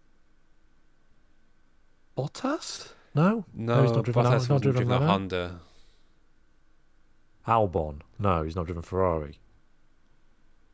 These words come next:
Speaker 1: There's not many left. It can't be Stroll.
Speaker 2: No, not Stroll. I think you've basically named every other driver except him at this stage.
Speaker 1: Well, Magnussen.
Speaker 2: M-, Kevin Magnussen.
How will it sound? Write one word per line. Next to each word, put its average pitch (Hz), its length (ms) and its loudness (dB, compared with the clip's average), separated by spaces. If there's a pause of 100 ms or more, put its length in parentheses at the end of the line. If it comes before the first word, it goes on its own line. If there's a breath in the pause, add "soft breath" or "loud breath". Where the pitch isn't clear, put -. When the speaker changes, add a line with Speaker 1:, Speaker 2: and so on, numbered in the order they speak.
(220)
Speaker 1:
There's 233 160 -6
not 233 140 4
many 220 160 2
left. 214 180 2
It 185 100 2
can't 190 200 0
be 107 40 -2
Stroll. - 580 0 (200)
Speaker 2:
No, 110 400 4
not 131 200 0
Stroll. 113 520 0
I 135 60 2
think 170 160 2
you've 147 120 2
basically 180 280 4
named 143 120 2
every 151 280 4
other 127 160 4
driver 101 380 6
except 90 460 -4
him 82 80 -12
at 71 60 -10
this 78 140 -10
stage. - 420 -10 (600)
Speaker 1:
Well, 160 100 0
Magnussen. 104 600 -4
Speaker 2:
M-, 107 80 -4
Kevin 120 240 4
Magnussen. 87 480 0